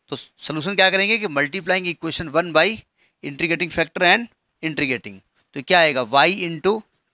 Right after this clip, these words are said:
integrating factor x sin x is equal to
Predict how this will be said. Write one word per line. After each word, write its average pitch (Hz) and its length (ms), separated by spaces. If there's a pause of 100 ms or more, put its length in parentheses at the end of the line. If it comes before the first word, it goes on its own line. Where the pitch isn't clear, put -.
(400)
integrating 175 540
factor 180 380 (100)
x - 200
sin 190 200
x - 240 (1120)
is 147 140
equal 151 240
to 123 100